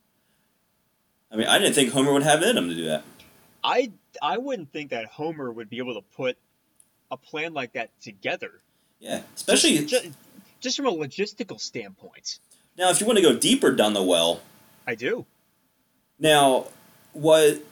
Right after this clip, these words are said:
Speaker 1: did he go to clown college before Mister Burns getting shot?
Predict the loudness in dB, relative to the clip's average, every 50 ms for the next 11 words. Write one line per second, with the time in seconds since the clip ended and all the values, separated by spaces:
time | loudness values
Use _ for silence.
0 | -10 _ 0 2 2 2 4 6 6 6 6 4 0 0 0 2 2 2 2 0
1 | 0 0 2 2 2 2 2 0 -2 -2 0 0 2 2 2 4 4 6 6 6
2 | 4 2 0 -4 -10 -18 -20 _ _ _ _ _ _ _ _ _ _ _ _ _
3 | _ _ _ _ _ _ _ _ _ _ _ _ _ _ _ 0 2 2 2 2
4 | 2 2 2 2 0 0 0 2 2 2 2 2 2 0 -4